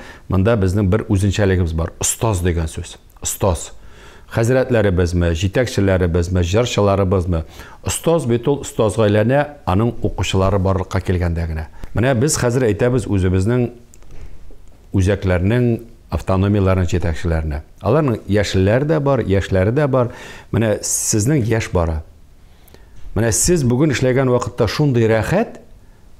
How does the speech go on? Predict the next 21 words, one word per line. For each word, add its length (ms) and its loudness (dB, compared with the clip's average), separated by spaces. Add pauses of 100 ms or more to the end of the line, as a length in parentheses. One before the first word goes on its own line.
ләкин 380 2
без 100 2
бит 240 0
монда 240 2
бу 80 2
дөньяга 460 2 (100)
беребез 340 2
дә 140 2
мәңгелеккә 560 2
килмәгәнбез. 720 0 (280)
Ә 120 0 (100)
кая 400 2
сезнең 480 2
менә 160 2
сездән 480 0
соң 240 0
эшләүче 480 2
яшьләр? 640 0 (560)
Менә 180 0 (100)
остаз 460 0
булу, 480 2